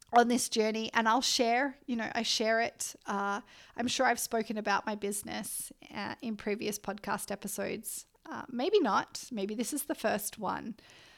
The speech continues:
but it's been four years of fun, of hard work. As I said, I work a lot. Uh, I'm constantly thinking about, uh, my vision, the business, how I can make it better,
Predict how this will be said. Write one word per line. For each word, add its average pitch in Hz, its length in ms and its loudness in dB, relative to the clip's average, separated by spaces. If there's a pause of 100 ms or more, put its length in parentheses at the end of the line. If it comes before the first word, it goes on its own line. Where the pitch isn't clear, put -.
(280)
but 247 260 8
it's - 180 0
been 330 180 2
four 269 280 8
years 233 400 2
of 220 160 0
fun, 247 640 6
of - 160 0
hard 254 380 6
work. 208 480 0 (160)
As 240 180 0
I 233 60 2
said, 233 240 2
I 233 120 6
work 214 300 2
a 233 60 0
lot. - 500 -2 (480)
Uh, 220 160 4
I'm 226 140 0
constantly 247 520 -2
thinking 233 440 -2
about, 220 580 0 (300)
uh, 208 400 -2 (200)
my 220 200 2
vision, 233 720 0 (120)
the 214 100 -4
business, 226 800 0 (380)
how 240 180 6
I 233 80 6
can 233 180 -2
make 220 180 0
it 214 120 -6
better, 220 500 2